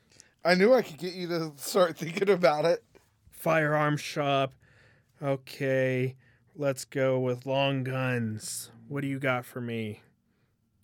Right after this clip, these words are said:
Speaker 2: Ew, no. Do you got manufacturer?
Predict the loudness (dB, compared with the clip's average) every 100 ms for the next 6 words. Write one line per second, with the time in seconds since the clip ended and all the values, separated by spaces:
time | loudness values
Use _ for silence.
0 | _ -8 -4 -2 -2 -6 -10 -10 -8 -8
1 | -8 -12 _ _ _ _ _ _ _ _
2 | _ -10 -4 -2 -2 -4 -4 -4 -4 -2
3 | -2 -4 -6 -4 -2 -2